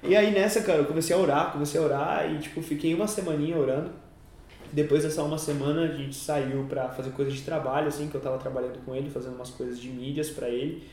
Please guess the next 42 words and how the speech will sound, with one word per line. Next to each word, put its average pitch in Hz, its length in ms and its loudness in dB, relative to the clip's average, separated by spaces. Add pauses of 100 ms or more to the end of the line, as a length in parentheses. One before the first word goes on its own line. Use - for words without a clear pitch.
(380)
E 143 60 8
aí 151 60 12
ele 160 100 8
virou 156 180 4
e 160 40 4
falou 165 160 2
assim, 160 180 -2
"Mateus, 147 420 2
o - 120 -16
que 160 120 -2
que 160 80 -10
você 175 320 -4
acha 135 300 0
de 135 140 -4
ir 135 80 -6
pro 143 120 2
Equador, 139 560 -2 (220)
passar 135 500 -2
um 165 140 -2
ano 170 140 -2
e 175 60 -2
meio 135 400 -2 (160)
servindo 143 540 0
lá 135 160 2
na 135 80 -2
Zion 131 300 -2
Quito 139 420 -6 (300)
com 139 220 -4
o 139 40 0
Dani 143 240 0
Simão 143 580 -2
e 139 120 -2
a 135 60 0
Mariana, 143 360 -2
que - 300 -8
era 131 100 0
um 139 140 -6
casal 143 480 4
que 143 100 -6
tinha 143 160 -4
sido 139 220 -8
enviado 135 580 0